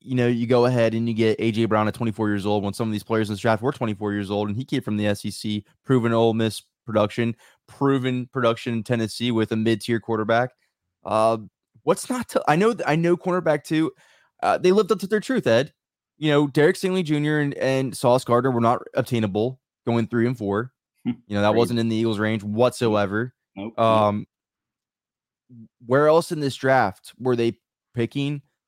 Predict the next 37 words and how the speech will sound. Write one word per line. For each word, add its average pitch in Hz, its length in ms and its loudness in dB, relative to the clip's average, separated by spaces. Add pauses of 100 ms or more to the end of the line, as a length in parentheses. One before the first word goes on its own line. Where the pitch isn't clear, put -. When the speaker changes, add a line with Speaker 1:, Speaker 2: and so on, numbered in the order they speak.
(400)
Speaker 1:
Did 113 160 -6
you 135 80 2
have 127 200 2
a 117 40 0
corner 127 380 -2
over 110 160 0
the 104 80 -4
guys 107 220 2
that 98 100 -8
they 98 100 -2
picked? 104 380 -6
'Cause 98 300 -14 (160)
I 110 100 -2
didn't. 90 320 -6 (380)
Speaker 2:
Well, 135 240 -2
neither 147 200 2
Speaker 1:
So 113 200 4
Speaker 2:
did 98 80 -2
the 117 40 -2
Eagles. 123 600 -4
You 123 80 -8
know, 104 260 -6
Howie 113 220 -2
Roseman 110 400 -4
said 123 200 -6
that. - 240 -12
You 87 60 -14
know, 92 160 -8
he 95 80 -10
goes, 92 220 -10
"We, 101 180 -8
we 101 140 -10
stayed 107 280 -6
true 113 280 -2
to 107 100 0
our 101 140 -2
board," 104 520 -4